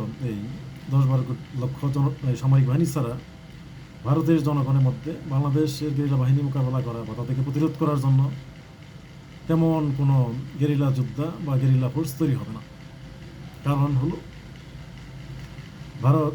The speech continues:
বিশাল রাষ্ট্র, এটি জনগণ তার সামরিক বাহিনীর উপর নির্ভর করে,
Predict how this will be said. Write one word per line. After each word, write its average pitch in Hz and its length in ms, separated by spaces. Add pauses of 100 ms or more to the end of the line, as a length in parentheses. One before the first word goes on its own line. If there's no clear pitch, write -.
(100)
বিশাল 151 280 (120)
রাষ্ট্র, 131 240 (280)
এটি 131 220
জনগণ 131 340 (280)
তার 131 160
সামরিক 139 280
বাহিনীর 135 200
উপর 139 140
নির্ভর 147 260
করে, 170 120